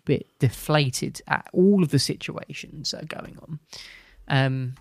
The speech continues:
you know, how can we be positive through this? What are the things that we can do to,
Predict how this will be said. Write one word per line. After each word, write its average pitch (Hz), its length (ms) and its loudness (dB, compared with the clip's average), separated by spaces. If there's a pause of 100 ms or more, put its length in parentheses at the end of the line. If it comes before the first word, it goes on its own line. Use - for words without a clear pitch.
(580)
you 170 100 -2
know, 131 120 2
how 202 320 0
can 190 160 2
we 170 120 6
be 160 140 2
positive 139 600 0
through 131 320 -4
this? - 460 -6 (300)
What 190 180 8
are 208 60 6
the 165 100 4
things 143 300 2
that - 120 -10
we 143 180 -4
can 123 220 0
do 151 540 0 (520)
to, 147 200 4